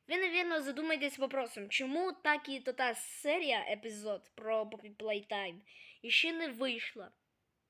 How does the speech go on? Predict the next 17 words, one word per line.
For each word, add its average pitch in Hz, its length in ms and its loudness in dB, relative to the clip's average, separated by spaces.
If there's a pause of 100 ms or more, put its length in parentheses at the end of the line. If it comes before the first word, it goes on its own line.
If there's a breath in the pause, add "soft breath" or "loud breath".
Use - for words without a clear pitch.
(360 loud breath)
Та 254 80 0
потому 359 220 2
що 330 220 0 (600 loud breath)
я 294 440 4
записував 285 600 0
відео, 247 500 2 (1300)
у 233 80 -8
мене 277 220 2
ще 285 160 0
запись 240 680 4
вилетіла, 214 560 -4 (680)
по-перше. 226 560 0 (920 loud breath)
А 226 80 -4
по-друге, 262 460 6
лагати 285 480 4
починає, 247 460 2
блях. 190 360 -4